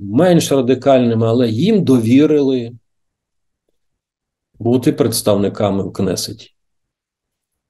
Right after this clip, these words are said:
В такий спосіб Бенджамін Нетаньяху відновив свою прем'єрську посаду, а, зібрав коаліцію, сформував уряд, не дивлячись на те, що продовжується цілий ряд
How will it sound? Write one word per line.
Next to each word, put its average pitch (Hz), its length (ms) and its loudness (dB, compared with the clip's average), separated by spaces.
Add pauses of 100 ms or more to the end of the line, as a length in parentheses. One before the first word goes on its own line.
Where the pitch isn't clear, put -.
В - 20 -20
такий 185 260 2
спосіб 240 640 2 (720)
Бенджамін 131 520 4
Нетаньяху 131 680 2
відновив 131 840 2 (500)
свою 120 380 -4
прем'єрську 107 680 -2
посаду, - 680 0 (580)
а, 101 260 0
зібрав 120 440 2
коаліцію, 135 540 2
сформував 113 680 0
уряд, 110 360 0 (220)
не 131 180 4
дивлячись 120 640 2
на 113 140 -2
те, 196 380 -2 (440)
що 120 240 0
продовжується 113 840 2
цілий 123 480 4
ряд 110 380 2